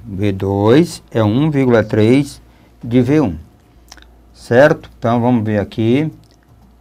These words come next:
Qual é o detalhe que eu tenho agora de cara? Certo? Ele diz, ó, nas nossas informações,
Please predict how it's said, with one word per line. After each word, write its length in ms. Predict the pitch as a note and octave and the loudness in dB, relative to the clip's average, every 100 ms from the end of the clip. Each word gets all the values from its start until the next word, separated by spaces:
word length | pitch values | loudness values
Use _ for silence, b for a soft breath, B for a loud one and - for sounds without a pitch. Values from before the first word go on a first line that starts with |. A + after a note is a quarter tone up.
| _ _ - - | _ _ -20 -6
Qual 220 | - G3 | 0 2
é 40 | |
o 60 | G#3 | 2
detalhe 600 | F3 D#3 D#3+ D3+ D3+ C#3+ | 2 0 2 2 2 0
que 160 | - | -4
eu 100 | D3+ | -4
tenho 460 | A#2+ - C3 C3 C3 | -4 -2 0 2 0
agora 640 | B2 A#2 A#2 B2 C3+ C#3 - | 0 2 4 6 4 0 -12
de 420 | - B2+ B2 C#3+ | -16 -12 -6 -6
cara? 560 | - - G#2 E2 E2+ - - _ _ - _ _ | -4 0 0 0 -8 -18 -20 _ _ -20 _ _
Certo? 600 | - - C3+ D3 - - b b b b | -8 0 2 2 0 -12 b b b b
Ele 260 | - E3 D3+ | 2 6 6
diz, 640 | B2+ F3+ E3+ G2+ - - - _ _ _ _ | 4 2 2 -2 -6 -12 -16 _ _ _ _
ó, 220 | A#2 G2 F2 | -4 -4 -2
nas 200 | B2 B2+ | 0 2
nossas 360 | F#3 F#3 C3+ | 0 -2 -2
informações, 1200 | C3 B2 A#2 G#2 F#2 - C#3+ C#3 G#2+ F2 - - | -2 2 2 2 -2 -2 0 2 0 -6 -12 -18